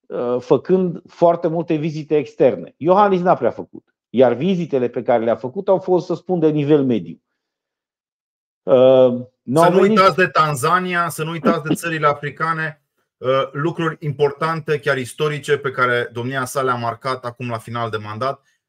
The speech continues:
Speaker 2: Uh, probabil
Speaker 1: Exact.
Speaker 2: că nato va avea o acțiune specială și în Africa subsahariană. Nu se știe niciodată la ce va fi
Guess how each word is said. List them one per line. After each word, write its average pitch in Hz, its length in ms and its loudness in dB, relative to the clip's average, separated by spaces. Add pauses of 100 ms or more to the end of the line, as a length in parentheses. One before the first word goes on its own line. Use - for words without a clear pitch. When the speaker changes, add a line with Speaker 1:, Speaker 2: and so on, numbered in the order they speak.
(140)
Speaker 2:
Uh, 123 180 -6
probabil 170 380 0
Speaker 1:
Exact. 151 200 -2
Speaker 2:
că 147 40 -8
nato 175 440 2
va 143 260 2
avea 156 380 4
o 208 340 2
acțiune 156 420 -4
specială 147 560 -2
și - 120 -8
în 143 80 -6
Africa 143 360 -4
subsahariană. 135 680 -6
Nu 151 100 -8
se 143 140 -10
știe 135 200 -10
niciodată 135 420 -8
la 120 120 -2
ce 117 160 -12
va 117 200 -6
fi 113 220 -16